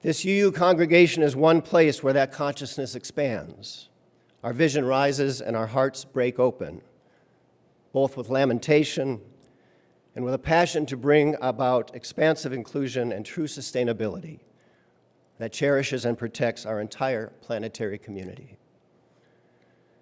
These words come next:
And recalling our opening words by A. Powell Davies, we will not let the limited consciousness of cultural dividers with their strange and foolish walls keep us from achieving this.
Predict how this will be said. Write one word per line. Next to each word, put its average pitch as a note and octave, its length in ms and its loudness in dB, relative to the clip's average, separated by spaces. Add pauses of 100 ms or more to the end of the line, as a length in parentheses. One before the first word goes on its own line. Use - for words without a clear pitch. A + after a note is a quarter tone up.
(360)
And B2+ 120 -6
recalling F3 500 8
our D3+ 420 6
opening D#3+ 360 4
words D#3 300 6
by B2+ 160 4
A. C#3 140 2
Powell C3+ 300 4
Davies, B2 480 0
we B2+ 100 -2
will B2+ 140 0
not D3 260 2
let C#3+ 180 0
the B2+ 100 -4
limited D3 400 2
consciousness A#2+ 760 -4
of G#2 120 -12
cultural C#3 400 -4
dividers A#2 680 0 (380)
with A#2+ 160 -8
their A2+ 140 -4
strange C3+ 600 -2
and A#2 180 -8
foolish A#2+ 380 -6
walls A2 640 0 (680)
keep - 220 -4
us G2+ 140 -10
from G#2 180 -10
achieving F#2+ 460 -12
this. - 420 -20